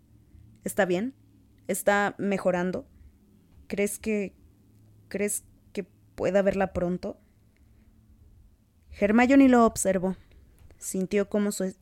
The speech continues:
su estómago se hundía bruscamente por su apariencia. Harry estaba preocupantemente frágil.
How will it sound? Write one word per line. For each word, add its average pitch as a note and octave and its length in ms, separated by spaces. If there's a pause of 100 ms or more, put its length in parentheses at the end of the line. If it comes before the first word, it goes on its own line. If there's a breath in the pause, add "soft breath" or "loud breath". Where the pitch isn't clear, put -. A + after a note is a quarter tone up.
su - 160
estómago G3+ 520
se F#3+ 160
hundía F#3 320
bruscamente G3+ 640
por F3+ 160
su - 100
apariencia. F#3 640 (960)
Harry G3+ 180
estaba A3+ 340
preocupantemente G3 880
frágil. F#3 480